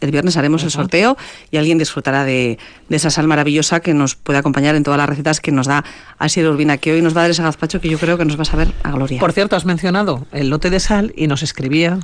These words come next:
Speaker 2: Nati, nos decía: "Egunon, en primer lugar, agradeceros el premio del lote de sal de Añana". Nos dice que es estupendo, así que se tienen que animar los oyentes,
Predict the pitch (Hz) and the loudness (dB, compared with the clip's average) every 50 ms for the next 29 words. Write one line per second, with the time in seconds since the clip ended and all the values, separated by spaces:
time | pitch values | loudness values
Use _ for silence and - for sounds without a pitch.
0 | - 175 175 185 180 - 185 190 190 160 143 156 - - 170 147 151 160 165 165 | -2 0 0 0 0 0 0 0 0 0 0 -2 -2 0 0 0 2 2 0 0
1 | 180 170 151 143 - 151 151 160 165 160 156 180 180 165 143 143 139 139 - - | 0 0 0 0 0 0 0 0 0 2 2 2 0 0 0 -2 -2 -2 -2 -2
2 | 175 165 - - 156 151 160 156 180 185 170 147 143 160 165 190 165 156 147 - | -4 -2 -2 -2 -2 0 0 2 2 2 2 2 0 0 0 0 0 0 0 0
3 | 190 202 - - 147 143 151 135 139 147 165 160 143 135 131 139 131 185 185 - | 0 -2 -2 -4 -4 -2 0 0 2 2 2 2 2 0 -2 0 0 0 -2 0
4 | 202 240 233 - 208 - - 160 - 165 151 139 131 131 - - - - - - | -2 -2 -2 -4 -4 -4 -4 -4 -2 -2 -4 -4 -6 -8 -12 -14 -16 -16 -16 -8
5 | - 160 151 - 170 175 156 170 151 170 170 160 156 165 170 160 151 151 151 156 | -6 -4 -4 -2 -2 -2 -2 0 0 0 0 0 0 0 0 0 0 0 0 -2
6 | 151 - 165 147 127 120 117 127 123 127 - | -2 0 -2 -2 -2 -2 -4 -6 -8 -8 -10